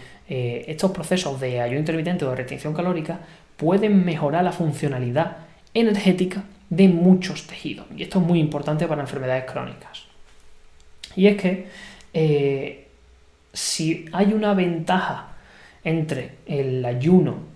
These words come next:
y la restricción calórica, es que en el tejido muscular parece, eh, estar protegido en procesos de ayuno, porque hay un mayor volumen de cuerpos cetónicos y estos cuerpos cetónicos protegen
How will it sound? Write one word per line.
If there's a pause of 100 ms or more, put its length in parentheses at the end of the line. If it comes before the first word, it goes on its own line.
(120)
y
la
restricción
calórica, (260)
es
que
en
el
tejido
muscular (380)
parece, (260)
eh,
estar
protegido
en
procesos
de
ayuno,
porque
hay
un
mayor
volumen
de
cuerpos
cetónicos (480)
y
estos
cuerpos
cetónicos
protegen